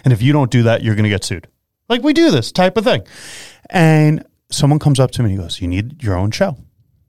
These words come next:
And I kind of blew him off because when I teach, let's say there's a hundred people in the room,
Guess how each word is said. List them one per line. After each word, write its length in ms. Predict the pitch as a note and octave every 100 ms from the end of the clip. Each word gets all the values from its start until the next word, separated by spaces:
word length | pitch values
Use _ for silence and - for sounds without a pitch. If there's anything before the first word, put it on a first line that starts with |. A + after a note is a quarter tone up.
| _ -
And 300 | C3 B2+ C3+
I 80 | C3
kind 220 | F3+ F#3+
of 100 | B2+
blew 240 | G#2+ A#2
him 100 | G#2+
off 240 | G2 G#2 -
because 320 | - A2 G2
when 120 | A2+
I 120 | A#2+ A#2+
teach, 360 | - G#2+ -
let's 260 | B2+ G#2 -
say 140 | A#2+
there's 180 | G#2 G2
a 40 | G2
hundred 280 | A2+ G2+ G2
people 320 | G#2 - G2
in 60 |
the 80 | F#2+
room, 320 | F#2 F2+ -